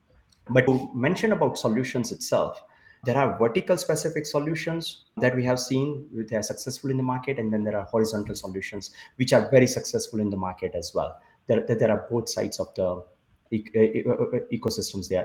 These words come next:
they exist right now. But how do we go about building it? We do start with the product first approach. So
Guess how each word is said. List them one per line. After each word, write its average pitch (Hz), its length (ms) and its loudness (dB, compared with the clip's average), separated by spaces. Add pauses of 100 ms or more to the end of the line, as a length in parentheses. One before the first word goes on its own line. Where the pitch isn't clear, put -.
they 98 120 0
exist - 360 -4
right 85 220 -10
now. 76 160 -8 (640)
But 127 120 6
how 170 160 10
do 190 100 8
we 170 280 2
go 139 180 8
about 151 320 6
building 143 340 4
it? 208 280 -2 (200)
We 143 100 8
do 190 120 4
start 135 340 -2
with 131 80 -2
the - 80 -2
product 110 380 0
first - 240 -4
approach. - 480 -10 (260)
So 98 380 -4